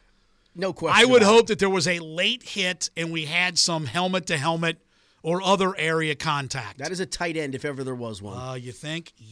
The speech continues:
Speaker 2: Yowza. Now, I got confused because you remember the lingerie football
Speaker 1: I
Speaker 2: league?
Speaker 1: do, yes.
Speaker 2: Okay, so that was re-, that was basically at indoor facilities. Apparently, this, this, these play at the L A Coliseum.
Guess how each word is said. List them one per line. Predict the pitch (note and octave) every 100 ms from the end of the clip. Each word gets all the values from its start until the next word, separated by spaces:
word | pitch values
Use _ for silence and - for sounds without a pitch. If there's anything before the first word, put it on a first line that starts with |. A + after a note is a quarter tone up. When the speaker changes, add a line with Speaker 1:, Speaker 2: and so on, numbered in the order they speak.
| A#2
Speaker 2:
Yowza. | C#3+ D3+ D#3
Now, | A3 A#3+ - - -
I | F4+
got | F#4+ F#4
confused | B3 F3+ A#3 G3+ B2 -
because | F#3+ G#3
you | A#3
remember | B3 D4+
the | E4
lingerie | A#3 F3+ F3+ A3+ D#4 D#4 D#4+ D#4 D#4
football | - D#4+ - D#4+
Speaker 1:
I | D#4
Speaker 2:
league? | -
Speaker 1:
do, | A3+ A#2+
yes. | C3 C#3 - -
Speaker 2:
Okay, | F#3+ A#3 G3
so | E3 G#3
that | A3 D4+
was | D4
re-, | A3 F3+
that | G3+
was | D#4+ A3+
basically | F#3+ C#4+ C4+ G#3+ G#3
at | F#3
indoor | G3 A#3 A3 G#3+ C#4+
facilities. | C4+ F#3+ - E3+ E3 - - -
Apparently, | A#3+ F4+ C#4
this, | A3 E4 - - -
this, | A3 C#4+
these | - G#3 F4
play | - C4
at |
the | A3 G3
L | F#3+ C4
A | C4
Coliseum. | - A3 C4 B3+ - C#4+ F4+ C4+ C#3+